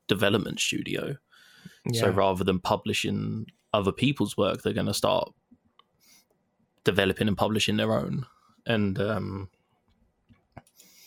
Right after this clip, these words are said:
Speaker 1: I can't remember who I was talking to when I said it, but, like, I feel like Annapurna are the, the company that are willing to take a chance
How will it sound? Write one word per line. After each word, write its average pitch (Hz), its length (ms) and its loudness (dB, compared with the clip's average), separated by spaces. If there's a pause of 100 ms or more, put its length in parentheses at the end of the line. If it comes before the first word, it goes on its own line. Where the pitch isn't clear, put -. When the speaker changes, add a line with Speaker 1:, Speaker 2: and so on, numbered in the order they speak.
(520)
Speaker 1:
I 147 60 -2
can't 208 200 2
remember 226 260 4
who 139 200 6
I - 20 4
was 113 120 -2
talking 127 340 2
to 101 160 2
when 104 140 2
I 110 40 2
said 107 280 0
it, - 180 -4
but, 101 160 -2
like, 104 160 0
I 117 60 2
feel 160 220 2
like 139 380 0 (960)
Annapurna 117 920 4 (520)
are 98 320 4
the, 98 640 0 (840)
the 110 180 -2
company 98 580 2
that 98 280 0 (640)
are 110 180 4
willing 98 380 4
to 98 140 -2
take - 500 -2
a 135 40 0
chance - 1000 0